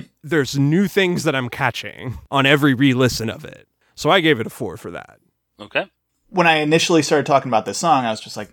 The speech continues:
Speaker 3: "Yeah, it's kind of like a little musical puzzle box to take apart and figure out what all's, what all's going on to it," which gives it a lot of re-listenability. I'm gonna listen to it a few times at least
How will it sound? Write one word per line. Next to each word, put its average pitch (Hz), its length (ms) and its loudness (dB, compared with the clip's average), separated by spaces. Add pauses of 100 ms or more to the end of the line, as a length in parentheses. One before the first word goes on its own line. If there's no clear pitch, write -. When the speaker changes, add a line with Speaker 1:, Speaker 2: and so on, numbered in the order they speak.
Speaker 3:
"Yeah, 165 220 0
it's - 140 -6
kind 139 340 0
of 123 120 -4
like 131 180 -2
a 139 60 2
little 131 520 -2 (400)
musical 127 480 2
puzzle 147 360 2
box 101 480 -4
to 107 500 -6 (420)
take 120 200 0
apart 98 420 -6
and 104 380 -10 (340)
figure 104 220 0
out 101 120 4
what 110 120 2
all's, 104 420 -2
what 113 140 2
all's 107 160 2
going 113 240 -4
on 135 220 2
to 107 140 -14
it," 98 200 -10 (160)
which 135 500 -2
gives 196 200 2
it 214 40 2
a 196 40 4
lot 180 180 4
of 175 200 0 (200)
re-listenability. 165 800 0 (100)
I'm 131 240 0
gonna 147 460 2 (500)
listen 120 300 -4
to 143 100 4
it 143 60 4
a 127 40 -4
few 143 180 2
times 120 340 0
at 92 80 -6
least - 520 -4